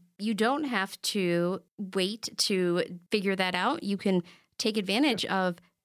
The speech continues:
Speaker 1: that complimentary, comprehensive roadmap that Chris Longworth offers listeners each and every week on the program. All you have to do is call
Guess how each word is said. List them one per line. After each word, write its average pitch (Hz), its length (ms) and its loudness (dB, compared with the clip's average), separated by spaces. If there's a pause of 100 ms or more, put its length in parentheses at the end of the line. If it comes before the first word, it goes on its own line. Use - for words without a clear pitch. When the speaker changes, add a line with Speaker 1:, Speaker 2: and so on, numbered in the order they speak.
(140)
Speaker 1:
that 185 280 -2 (180)
complimentary, 202 880 0 (600)
comprehensive 208 800 -2 (240)
roadmap 220 520 2
that 175 220 -2 (160)
Chris - 280 0
Longworth 196 460 2 (240)
offers 190 340 0
listeners 185 420 -2
each 233 180 -2
and 254 100 0
every 254 180 0
week 208 240 -2
on 208 120 2
the 208 80 2
program. 185 600 0 (280)
All 180 140 0
you 185 100 2
have 190 100 -4
to 196 80 -6
do 185 200 2
is 247 100 0
call 185 600 0